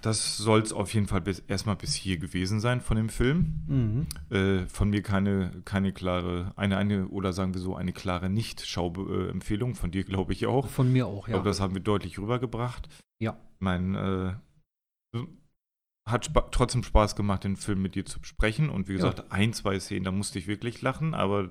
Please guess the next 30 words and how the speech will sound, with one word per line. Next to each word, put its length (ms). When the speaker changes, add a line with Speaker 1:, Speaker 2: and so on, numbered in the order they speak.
Speaker 1:
neunundneunzig 640
Prozent 340
war 120
wirklich 520
Müll, 400
ne? 160
Speaker 2:
Leider 360
ja. 220
Speaker 1:
Ähm, 760
und, 560
äh, 340
genau. 320
Zum 440
Abschied 360
frage 180
ich 40
dich 180
noch 140
einmal, 320
wo 280
Speaker 2:
Mhm. 120
Speaker 1:
du 360
machst 300
ja 120
auch 180
natürlich 400
Sachen 300
im 120
Internet, 640
ne? 320